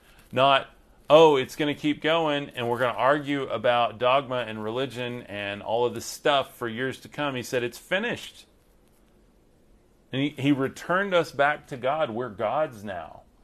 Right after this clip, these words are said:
Not we're God's, but we are God's. God's, God's own. If that makes sense.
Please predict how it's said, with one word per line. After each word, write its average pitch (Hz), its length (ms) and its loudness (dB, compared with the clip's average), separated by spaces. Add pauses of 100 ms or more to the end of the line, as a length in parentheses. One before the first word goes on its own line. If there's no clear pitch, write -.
(240)
Not 127 220 2
we're 123 180 2
God's, 113 460 4
but 107 160 -4
we 120 160 -4
are 120 280 4
God's. 95 680 -2 (720)
God's, 113 360 2 (200)
God's 120 320 4
own. 104 560 -4 (2000)
If 101 120 -8
that 120 140 4
makes 107 240 -6
sense. - 560 -8